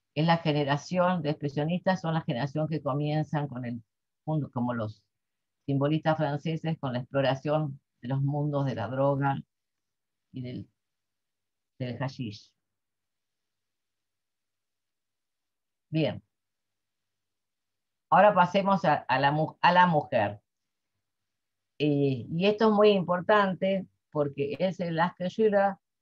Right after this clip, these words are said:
si bien hay poetisas, eh, mujeres poetas, eh, Else Lasker Schüler fue una mujer muy especial. Una mujer de, de familia muy acomodada,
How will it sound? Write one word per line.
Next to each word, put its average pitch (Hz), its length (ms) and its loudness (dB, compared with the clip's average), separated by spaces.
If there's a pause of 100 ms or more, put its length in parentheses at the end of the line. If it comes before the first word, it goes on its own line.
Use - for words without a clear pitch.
(100)
si 165 180 -2
bien 214 220 6
hay 175 380 4
poetisas, 139 960 -2
eh, 123 400 -8 (760)
mujeres 151 560 -2
poetas, 139 520 -4 (960)
eh, 123 380 -8
Else 185 260 -2
Lasker 180 340 -2
Schüler 202 360 0
fue 196 380 0
una 151 420 -4
mujer 160 540 2
muy 190 240 2
especial. 139 640 -2 (2750)
Una 196 180 2
mujer 190 540 4 (380)
de, 139 760 0
de 139 200 -2
familia 165 440 0
muy 165 160 -2
acomodada, 180 880 2